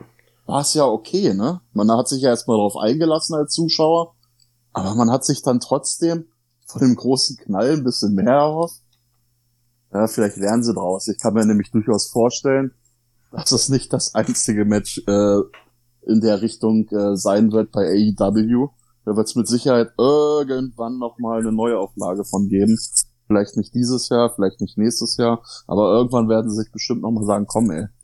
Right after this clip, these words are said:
das packen wir nochmal aus, aber dann machen wir wirklich einen großen Knall draus." Äh, ja, zu viel kann man da ja auch nicht machen, ne? Ich meine, dann,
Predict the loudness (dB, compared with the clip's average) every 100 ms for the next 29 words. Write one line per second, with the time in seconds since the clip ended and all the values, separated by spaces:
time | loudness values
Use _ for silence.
0 | _ _ _ _ -20 -12 -8 -6 -2 -2
1 | 2 4 4 4 2 2 0 -2 -2 0
2 | 2 2 0 0 -2 -2 -2 0 -2 -2
3 | -6 -4 0 2 2 0 -2 _ _ _
4 | -20 -20 _ _ _ _ _ _ _ _
5 | _ _ -6 0 4 4 2 0 -12 _
6 | _ _ _ _ _ _ _ -16 -10 -6
7 | -4 0 -2 2 2 4 4 2 0 -4
8 | -6 -10 -12 -12 -16 -16 _ -10 -6 -4
9 | -4 -4 -6